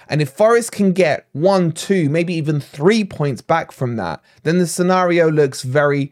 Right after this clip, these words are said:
very good indeed, in a worst-case scenario, if you see what I'm saying. But what I'm telling you guys here is, and this is just my opinion, I'm no financial expert, it's just kind of reading the room, talking to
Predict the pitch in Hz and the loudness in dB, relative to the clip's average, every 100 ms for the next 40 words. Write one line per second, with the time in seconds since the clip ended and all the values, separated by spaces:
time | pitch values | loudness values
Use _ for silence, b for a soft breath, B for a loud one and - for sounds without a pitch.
0 | b - 127 139 135 127 123 131 120 - | b -12 -2 0 2 0 0 0 -2 -6
1 | 123 117 160 156 120 - 214 214 170 156 | -8 -4 -2 0 -2 -4 0 2 4 2
2 | 127 - 120 120 123 120 104 67 - _ | -2 -4 -6 -6 -6 -6 -6 -8 -12 _
3 | - 123 123 123 135 110 104 - 131 113 | -10 -6 -6 -4 -4 -4 -6 -4 -4 -6
4 | - b b b b b - 165 156 196 | -12 b b b b b 0 2 2 2
5 | 202 240 220 220 202 185 180 160 147 139 | 2 0 0 0 2 2 2 0 0 0
6 | 156 131 - b b b - 131 127 147 | -2 -2 -2 b b b -4 -4 0 2
7 | 180 196 175 135 202 190 190 165 165 135 | 2 2 -2 0 0 0 0 0 0 0
8 | 143 165 165 123 90 110 113 - 117 143 | 0 0 0 0 -4 -6 -6 -4 -2 0
9 | 208 190 190 190 185 175 - - 180 170 | 0 -2 -2 0 2 0 -2 0 4 4
10 | - 139 147 135 147 131 127 151 139 131 | 2 -4 -4 -6 -4 -2 0 0 0 -2
11 | 127 160 147 - 170 156 131 127 | 0 0 0 -2 -2 -2 -6 -8